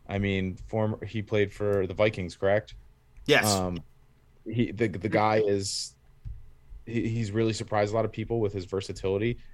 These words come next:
Speaker 1: And Kyle Pitts, maybe this is where he kinda steps up and shows everybody why,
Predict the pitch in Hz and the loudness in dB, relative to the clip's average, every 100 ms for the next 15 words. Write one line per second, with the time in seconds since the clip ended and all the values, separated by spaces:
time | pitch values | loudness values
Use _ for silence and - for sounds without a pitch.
0 | - 92 107 107 101 - 117 104 - 98 | -12 -4 0 2 2 0 0 -2 -6 -2
1 | 101 101 98 107 - 101 95 104 104 101 | -2 0 2 2 0 -8 0 4 6 6
2 | 95 - - _ - 104 - 104 101 98 | 4 -6 -20 _ -4 -4 -2 -2 0 2
3 | 90 80 - - - - 113 - 110 104 | 0 -2 -10 -16 -8 -2 -2 0 0 0
4 | - _ - - 101 98 92 113 104 98 | -4 _ -20 -4 -2 0 -2 0 0 0
5 | 95 98 95 87 95 101 98 95 | 0 0 0 2 4 4 4 4